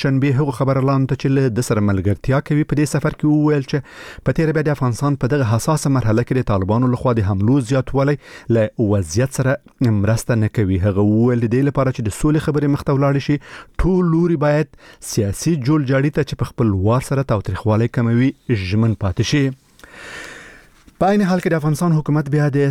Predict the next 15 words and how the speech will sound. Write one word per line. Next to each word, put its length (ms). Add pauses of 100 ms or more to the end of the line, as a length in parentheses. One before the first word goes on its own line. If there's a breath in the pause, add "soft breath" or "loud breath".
سولې 260
د 160
پروسې 380
په 80
اړه 160
د 80
امریکا 300
د 100
متحدو 340
ایالتونو 560
د 220
دفاع 260
وزیر 380
د 100
وروستیو 340